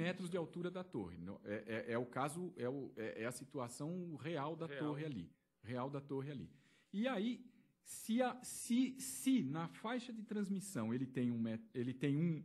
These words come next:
Speaker 1: é, sete microteslas, mais afastado ainda, ele tem menos ainda, porque esse campo magnético, ele nu-, ele não aumenta, ele só diminui
Speaker 2: Só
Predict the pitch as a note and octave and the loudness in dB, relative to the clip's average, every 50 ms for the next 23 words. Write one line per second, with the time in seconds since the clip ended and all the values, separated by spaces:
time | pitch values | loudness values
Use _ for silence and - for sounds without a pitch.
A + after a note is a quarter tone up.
0 | - - A2 G#2 G2+ G2+ - - D#3 C3 B2 C#3 C3+ B2+ B2+ D3 F#3+ F#3+ - G3+ | -6 -2 -2 0 0 -2 0 0 2 2 2 2 0 -2 -2 -2 -4 -4 -2 -2
1 | G3+ A3 G#3+ A#3+ A#3+ A#3+ - - - _ _ _ _ _ _ _ _ _ _ D3+ | -2 -2 -2 -4 -6 -8 -10 -14 -20 _ _ _ _ _ _ _ _ _ _ -6
2 | E3 F#3 G#3+ B3 A#3+ G#3 E3 E3+ D3+ C#3+ - D#3+ D3+ C#3 - - - C#3 D3 D3 | -4 -4 -2 -2 -4 -6 -6 -8 -8 -10 -8 -10 -10 -10 -8 -6 -4 -2 -2 0
3 | E3+ F#3 F3 E3+ F#3+ G#3 A3 A3+ - - - - - - _ _ - F3+ F#3+ F#3 | 0 0 2 4 4 4 4 2 -2 -8 -14 -18 -20 -20 _ _ 2 2 2 2
4 | F#3 G#3+ A3 A3 G3+ F#3 E3 D#3+ F3 F3+ F#3 F3+ E3+ G3 F#3 E3+ E3+ F#3 F#3+ F#3+ | 2 2 4 6 6 6 6 6 4 4 2 2 0 -2 -2 -2 0 -2 -2 -2
5 | - G#3 F3+ - G3+ G3 - - - - F#3 F3 E3+ - E3+ D#3+ E3 D#3 E3+ E3 | -4 -8 -8 -6 -8 -8 -8 -10 -8 -6 -4 -4 -4 -2 -4 -4 -2 -2 -2 -2
6 | D#3+ F3 F#3 - - F#3+ F#3 F#3+ F3+ F3 F#3 G3 - D#3 D3+ E3 E3 E3+ F3 F3+ | -2 -2 -2 -4 -4 -2 0 2 2 2 2 2 0 0 2 2 2 2 2 2
7 | F#3+ G3 F3+ D#3+ C#3+ B2+ G#2 - A2 G#2 A2 - - - - - D3 D3 D#3 D#3 | 2 2 2 4 4 2 2 0 -2 -4 -4 -4 -6 -8 -4 -2 0 0 0 2
8 | E3+ F3 F#3 G3 F#3+ E3 D3+ D3 D3+ D#3 D3 - | 2 2 2 4 4 4 4 4 2 0 -2 -8